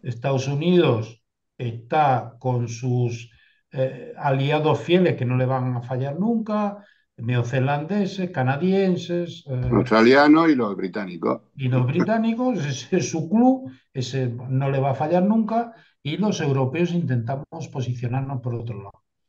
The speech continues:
Speaker 2: Sí.
Speaker 1: Eh, no-, nos costará porque no hemos hecho nada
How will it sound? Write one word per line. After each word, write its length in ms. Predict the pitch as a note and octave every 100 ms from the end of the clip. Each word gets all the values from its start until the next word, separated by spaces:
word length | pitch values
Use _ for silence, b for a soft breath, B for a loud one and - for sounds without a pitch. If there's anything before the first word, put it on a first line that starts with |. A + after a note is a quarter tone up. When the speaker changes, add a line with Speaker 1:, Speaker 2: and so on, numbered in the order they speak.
| _ _ _ _ _ _ _
Speaker 2:
Sí. 180 | G2 F2
Speaker 1:
Eh, 440 | B2+ A#2+ A#2 A#2 A2+
no-, 240 | A#2 - -
nos 280 | C3+ B2 -
costará 720 | B2+ - - A#2 C#3+ C3+ - b b b b
porque 460 | - B2 A#2 A#2 A#2
no 220 | B2 C3
hemos 360 | C#3+ D3 C3+ D#3
hecho 320 | D3 - C#3
nada 540 | C#3+ E3 D#3 D3+ D#3